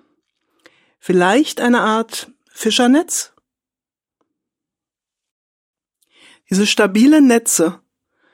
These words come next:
die handgeknüpft durch Knoten gehalten werden und immer wieder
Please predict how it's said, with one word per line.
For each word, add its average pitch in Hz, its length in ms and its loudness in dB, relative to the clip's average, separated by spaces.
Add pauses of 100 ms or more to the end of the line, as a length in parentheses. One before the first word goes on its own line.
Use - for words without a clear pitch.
(200)
die 156 80 -2
handgeknüpft 240 1040 -2 (100)
durch 175 300 -4
Knoten 208 640 -2 (540)
gehalten 160 580 -4
werden 160 400 -2 (2500)
und 185 120 -4
immer 170 260 0
wieder 254 540 0